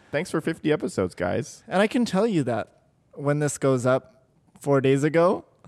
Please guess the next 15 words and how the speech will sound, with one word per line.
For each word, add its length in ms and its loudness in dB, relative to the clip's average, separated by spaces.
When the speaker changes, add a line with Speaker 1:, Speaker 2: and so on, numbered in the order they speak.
Speaker 2:
<laughs> 1040 -18
don't, 180 -8
don't, 280 -8
don't 180 -6
show 220 -2
me 120 4
things 260 -2
like 180 -2
that. 220 -6
Then, 360 2
uh, 480 4
it's, 280 -4
it's 220 -2
gonna 260 -2
be, 340 -2